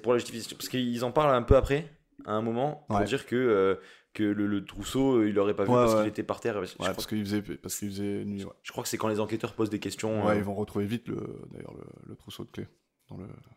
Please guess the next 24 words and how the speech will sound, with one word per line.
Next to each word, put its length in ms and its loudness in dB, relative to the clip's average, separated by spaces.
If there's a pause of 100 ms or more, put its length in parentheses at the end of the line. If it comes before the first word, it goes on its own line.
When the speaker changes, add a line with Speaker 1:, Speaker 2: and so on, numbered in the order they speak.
(120)
Speaker 1:
Oui. 180 -8 (280)
Speaker 2:
dans 60 -16
le 60 -12
buisson. 300 -14 (800)
Speaker 1:
Oui, 80 -6
oui. 160 -10 (840)
Speaker 2:
Et 80 2
donc 160 6
là, 140 6
Beth, 240 6
elle 80 4
se 100 -4
prépare 720 2
dans, 640 -4
dans 100 -8
sa 160 -4
chambre 280 -4
à 20 -2
lui 100 -4
tirer 260 -4
dessus, 280 -8 (460)
comme 180 -14
elle, 200 -14
euh, 80 -18